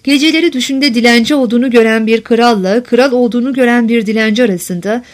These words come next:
üstünlükle yitikliği ta ciğerinin kökünde duyma açısından hiçbir fark yoktur demiş. Ne yapmalı ki insan sade uyurken değil,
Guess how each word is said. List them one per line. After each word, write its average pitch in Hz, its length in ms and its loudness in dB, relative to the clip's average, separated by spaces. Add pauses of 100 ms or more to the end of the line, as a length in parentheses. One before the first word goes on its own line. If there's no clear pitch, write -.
(180)
üstünlükle 349 560 -2
yitikliği 277 640 -2
ta 320 320 0
ciğerinin 247 440 2
kökünde 240 440 -2
duyma 220 220 -2
açısından 208 560 -4
hiçbir 277 420 -2
fark 220 420 -6
yoktur 190 460 -8
demiş. - 400 -16 (1160)
Ne 415 120 -2
yapmalı 339 460 0
ki 285 140 -6
insan 254 360 -2
sade 294 400 -2
uyurken 247 520 -2
değil, 196 280 -4